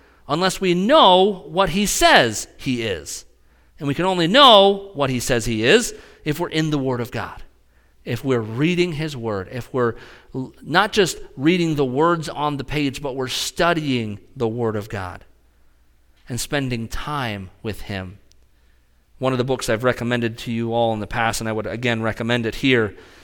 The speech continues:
is the Sacred Pathways material, to learn how, how am I wired to worship God? We, there's only one God, but there's a lot of different ways to engage him, and each of us is kind of wired in a different way. For me,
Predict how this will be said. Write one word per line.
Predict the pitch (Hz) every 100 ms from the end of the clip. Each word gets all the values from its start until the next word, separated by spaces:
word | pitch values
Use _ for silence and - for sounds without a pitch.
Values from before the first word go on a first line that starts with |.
| - -
is | 127 117
the | 123
Sacred | - 147 135 123
Pathways | 120 113 117 104 95 -
material, | 110 - 110 95 92 98 - -
to | 127
learn | 120 131 123
how, | 123 - 165 185 185 147 - - -
how | - 220 190
am | 156
I | 151 165
wired | 123 139 135 127 117 101 98 95 - _
to | -
worship | 117 117 107 110 123
God? | 101 90 98 - - -
We, | 135 139
there's | - 127 196
only | 277
one | 240 254 233
God, | 247 147 95 95 - _ _ _ _ _
but | 123
there's | 180 202
a |
lot | 135 139 143 156
of | 139
different | 131 135 120
ways | 113 107 -
to | 113
engage | 104 101 95 95 -
him, | 92 101
and | 117
each | 131 139 131
of | 117
us | 117 -
is | 107
kind | - 117
of | 104
wired | 110 117 113
in | 107
a |
different | 104 110 110
way. | 110 113
For | - 117
me, | 127 135